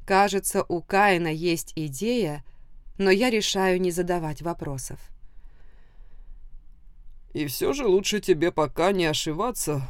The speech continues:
Speaker 2: у его дома»,
Speaker 1: осторожно говорит Каин. Мэри Голд нервно хихикает.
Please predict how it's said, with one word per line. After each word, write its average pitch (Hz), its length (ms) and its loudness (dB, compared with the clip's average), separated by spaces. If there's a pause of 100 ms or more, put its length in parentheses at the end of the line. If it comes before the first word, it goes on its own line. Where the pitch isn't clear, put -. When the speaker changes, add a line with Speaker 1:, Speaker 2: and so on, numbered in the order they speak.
(100)
Speaker 2:
у 160 100 -4
его 151 260 -2
дома», 139 400 -2 (840)
Speaker 1:
осторожно 165 720 2
говорит 151 460 -2
Каин. 135 480 -4 (1160)
Мэри 285 380 2
Голд 262 540 -4
нервно 175 500 -2
хихикает. 143 880 -8